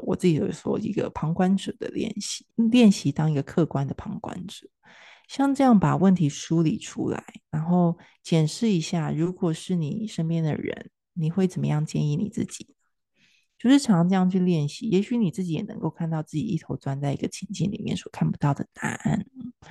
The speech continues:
就蛮推荐大家的。如果大家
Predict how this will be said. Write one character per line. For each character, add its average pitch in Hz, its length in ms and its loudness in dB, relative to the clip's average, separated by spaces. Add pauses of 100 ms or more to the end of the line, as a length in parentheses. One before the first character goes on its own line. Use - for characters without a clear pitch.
(520)
就 156 460 4 (920)
蛮 208 200 4
推 262 200 4
荐 190 400 4
大 160 200 0
家 - 360 -6
的。 - 220 -16
如 190 140 6
果 226 120 6
大 208 160 4
家 156 300 2